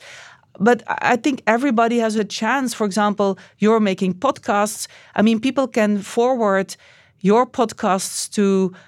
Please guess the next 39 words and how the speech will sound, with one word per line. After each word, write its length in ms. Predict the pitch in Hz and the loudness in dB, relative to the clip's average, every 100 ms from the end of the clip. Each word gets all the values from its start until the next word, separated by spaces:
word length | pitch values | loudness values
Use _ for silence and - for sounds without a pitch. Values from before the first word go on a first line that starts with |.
| _ _ | _ _
friends 560 | - - 285 415 233 - | -16 -2 0 2 0 0
who 120 | 220 | 0
may 440 | 202 202 208 214 190 | 2 0 0 -2 -2
be 220 | 196 202 | 0 0
less 460 | 190 202 220 - - | 0 -2 -2 -6 -6
politically 560 | - 214 220 220 220 | 0 0 0 -2 -2
aware, 300 | 208 185 220 | 0 0 0
if 120 | 262 | -2
I 60 | 254 | -2
can 200 | 247 240 | 0 -2
put 160 | 247 240 | -2 -2
it 80 | 214 | 0
that 160 | 220 | 0
way, 320 | 214 226 233 - | 0 0 0 0
and, 320 | 214 214 214 - - _ _ - | 0 0 -2 -10 -20 _ _ 0
and 160 | 226 214 | 2 2
just 320 | 262 - - | 0 -2 -8
try. 580 | - 202 247 226 95 147 - _ | -2 0 2 0 -2 -4 -12 _
I 120 | 202 | 0
had 160 | 208 208 | 2 0
a 40 | |
student 520 | 208 - 254 320 262 220 | -2 -2 -2 0 0 0
who 100 | 208 | 0
emailed 300 | 214 208 196 | 0 0 0
me 100 | 196 | -2
saying, 460 | - 185 190 196 - - - - | -2 0 0 0 -4 -18 -20 -4
"My 420 | 175 185 214 269 254 | 2 4 4 2 -2
father 460 | - 220 233 220 | 0 2 2 0
votes 440 | 214 214 220 233 - | -2 0 0 -2 -4
conservative 840 | 220 214 - 220 208 208 196 190 | -4 -2 -2 -2 -2 -2 -4 -2
and 160 | 202 190 | 0 0
I've 180 | 185 175 | -2 -2
given 380 | 190 190 196 | -2 0 -2
him 260 | 190 185 190 | 0 0 0
your 260 | 180 180 165 | 0 0 0
book 340 | 147 180 180 | 0 -2 -4
for 260 | - 165 170 | -2 -2 0
Christmas." 540 | 180 175 - 147 | -2 -4 -4 -6
<laughs> 100 | - | -6